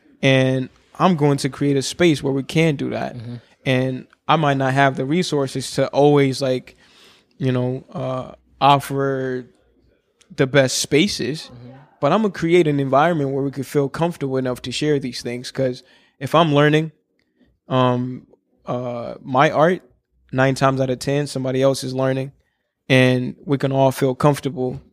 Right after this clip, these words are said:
Speaker 1: trying.
Speaker 2: Mm-hmm.
Speaker 1: And I, I think we just kinda created a loving environment where people started to trust that it was a space where you could come and try things out, you know? So I did that for, like, maybe two years, and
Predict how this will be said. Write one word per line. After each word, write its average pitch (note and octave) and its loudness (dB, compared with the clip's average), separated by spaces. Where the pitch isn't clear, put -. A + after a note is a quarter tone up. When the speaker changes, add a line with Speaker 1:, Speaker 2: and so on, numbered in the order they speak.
Speaker 1:
trying. C3 0
Speaker 2:
Mm-hmm. A2 -14
Speaker 1:
And C3 2
I, B2+ 2
I C#3+ 2
think C3 2
we C3+ 0
just C3 -2
kinda C3 0
created C3 0
a B2+ -2
loving C3 2
environment C3+ 0
where C3 -2
people C3 0
started C3 -2
to C3 -4
trust C3 2
that C3 0
it - -2
was B2+ 2
a B2 -2
space C3 2
where C#3 0
you C3 -2
could B2+ -4
come C3 -2
and B2+ -6
try B2+ -4
things B2+ -2
out, D3+ -4
you B2+ 0
know? C3 -2
So C#3 -2
I C3+ 2
did C3 2
that C3+ 2
for, C3+ 0
like, B2+ 4
maybe B2+ 0
two B2+ 0
years, C3 2
and B2+ 0